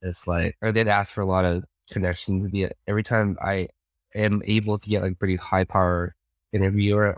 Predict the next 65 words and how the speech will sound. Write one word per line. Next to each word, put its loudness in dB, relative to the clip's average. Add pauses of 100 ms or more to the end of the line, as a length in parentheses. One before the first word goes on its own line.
onto -4
the -2
podcast, 0 (160)
and -4
typically, 0 (1120)
I -2
don't 4
know 6
if 2
it's -4
creepy, 0
but 0
I 4
tend -2
to -2
go 2
to -4
their 0
speaking -4
engagements, 0 (360)
and 0
I'm 2
like, -2
"Okay," -6
I 2
wait 0
to -2
the 0
very 2
end 2
and 2
be 2
like, -4
"Hey, 2
look, -2
I -2
have 0
a, -4 (140)
a -8
podcast, -2
or -4
have -2
you -4
on?" -2
And -14
sometimes -2
they're -4
like, -4
"Yes." -6 (640)
But -4
the -14
thing 2
that, 2
my 0
tip -6
is -6
<laughs> -12
that -4 (540)
I -2
always 0
ask -2
for -4
their -4
phone 0
number, -2